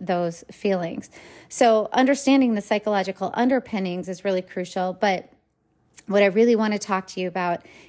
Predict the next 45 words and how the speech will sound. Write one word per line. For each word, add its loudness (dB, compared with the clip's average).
is -4
the 0
practical -2
tips -4
and -6
solutions -6
that 0
can -4
help -2
you -4
navigate -2
this -8
holiday -4
season -6
with 0
a 2
healthier 0
mindset. -4
Now, -2
these 0
things 4
are 2
not -2
gonna -4
solve 0
everything -2
like -4
a -4
light -2
switch, -10
right? -2
This -8
isn't -2
on -4
or -6
off, -4
but 2
you 0
can 4
choose 0
one -2
of -6
these -4
things. -4
And, 0